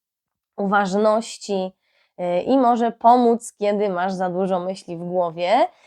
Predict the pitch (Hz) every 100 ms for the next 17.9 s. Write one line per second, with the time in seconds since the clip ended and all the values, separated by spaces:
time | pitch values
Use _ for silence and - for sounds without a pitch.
0 | _ 185 185 196 196 190 202 202 - 185
1 | 185 185 220 247 214 202 190 185 - 202
2 | 196 196 190 185 180 185 - 175 175 180
3 | 185 185 180 160 170 220 294 _ _ _
4 | - 359 359 311 311 - 233 247 247 240
5 | 233 214 - 196 190 196 254 220 196 196
6 | 196 196 190 - 196 196 190 190 - -
7 | 185 180 - - 202 180 - 185 175 -
8 | - 170 208 269 214 208 190 180 170 190
9 | - 196 180 180 175 165 156 165 208 311
10 | _ _ _ _ - - 269 311 - -
11 | - 196 196 185 - 240 214 214 190 _
12 | - 220 202 196 - 196 175 185 262 262
13 | 262 254 - - 220 208 202 226 269 269
14 | - 220 208 - - 208 196 202 - 202
15 | 196 202 262 254 220 214 - - 262 214
16 | 196 202 214 285 277 254 220 - 185 190
17 | 196 185 185 190 - - 170 156